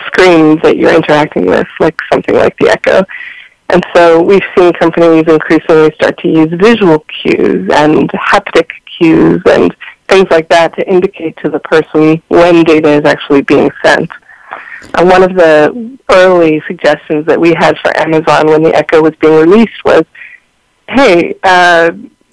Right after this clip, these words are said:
why, you can ask the Echo so many questions, why can't you ask it if it has a privacy policy?"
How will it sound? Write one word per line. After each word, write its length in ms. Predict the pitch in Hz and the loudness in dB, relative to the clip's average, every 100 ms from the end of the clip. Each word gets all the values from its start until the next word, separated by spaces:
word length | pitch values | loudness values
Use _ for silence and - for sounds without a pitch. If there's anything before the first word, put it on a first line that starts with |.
| _ - - _ | _ -20 -20 _
why, 520 | 175 175 196 208 208 | -4 -2 0 0 0
you 220 | 196 185 | 0 -4
can 140 | - 180 | -2 0
ask 240 | 180 208 - | 0 -2 -4
the 120 | 202 185 | -2 0
Echo 240 | 185 170 160 | 0 -2 0
so 60 | 175 | 0
many 160 | 165 | 0
questions, 480 | 160 220 214 - 165 | 0 -2 -2 0 0
why 160 | 165 170 | 0 -2
can't 240 | - 180 | -2 0
you 120 | 175 | 2
ask 200 | - 160 - | 0 -4 -4
it 60 | - | -6
if 100 | 170 | -4
it 100 | - | -2
has 80 | 208 | 0
a 60 | 240 | 0
privacy 500 | - 294 - - 330 | 0 -2 -2 -4 -4
policy?" 640 | - - 170 - 185 208 | -2 -2 -2 -2 0 0